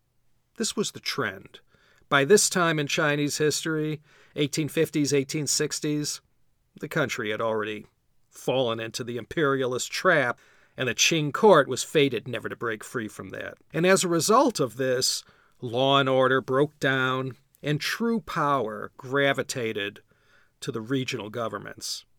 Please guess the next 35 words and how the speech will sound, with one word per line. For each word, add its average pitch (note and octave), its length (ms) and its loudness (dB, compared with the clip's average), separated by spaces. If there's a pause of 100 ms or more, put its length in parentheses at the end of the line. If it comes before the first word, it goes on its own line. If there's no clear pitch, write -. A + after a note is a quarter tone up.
(920)
Building C4 400 6
an E3+ 80 2
army D#3 320 2
from D3+ 160 -6
the C3+ 80 -2
ground C#3 420 0
up C3+ 300 2
is G#2+ 100 -8
one C3 160 -4
of A#2+ 80 -4
those A#2 520 -4 (560)
more B2 160 -2
complicated B2 720 -4
than A#2+ 120 -6
it A#2 100 -8
looks B2+ 320 -2
kind A#2 240 -4
of A2 80 -10
things. A#2 600 -6
So F3 180 2
in D3+ 80 0
the C#3 80 -2
case G3 400 0
of B2+ 140 -4
building D3+ 340 0
an C#3 80 -2
army, B2 600 0 (280)
as B2 240 -6
with G#2 200 -8
building C3+ 320 0
an A#2 40 -6
addition B2 440 -4
onto C#3 260 -2
your C3 200 0
home, D3 440 0